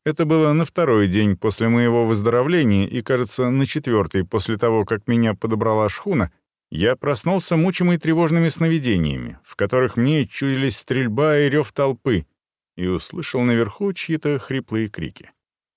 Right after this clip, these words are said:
Протерев глаза, я лежал, прислушиваясь к шуму и не понимая, где я. Вдруг послышались шлепанье босых ног — стук бросаемых тяжестей,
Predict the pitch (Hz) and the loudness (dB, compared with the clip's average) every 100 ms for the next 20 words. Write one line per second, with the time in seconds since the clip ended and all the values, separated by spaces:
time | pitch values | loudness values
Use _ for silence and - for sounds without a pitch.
0 | - 135 135 151 131 98 95 117 120 170 | -6 -4 -2 0 2 2 2 2 2 0
1 | 156 113 123 123 131 135 170 127 104 110 | 0 2 2 2 0 0 -2 -2 -2 -2
2 | - 127 127 127 113 - - 208 143 104 | -2 -2 0 0 -2 -8 -8 -2 0 0
3 | - 135 139 139 143 - 139 139 131 123 | 0 0 2 2 0 0 0 2 2 0
4 | 104 87 87 117 107 - _ _ _ _ | 0 -2 -2 -4 -10 -20 _ _ _ _
5 | _ _ _ - 78 80 107 120 - 117 | _ _ _ -12 -6 -2 0 -2 -4 -4
6 | 104 127 127 123 117 104 - 123 127 117 | -4 -2 -2 0 -2 -2 -2 -2 0 0
7 | 117 104 104 131 117 - 120 147 - _ | 0 0 -2 0 -2 -2 -4 -4 -6 _
8 | _ _ _ _ - 131 127 98 113 - | _ _ _ _ -6 -2 -2 0 0 2
9 | 131 127 120 - 165 143 90 - 62 - | 2 4 0 0 0 0 -2 -6 -14 -18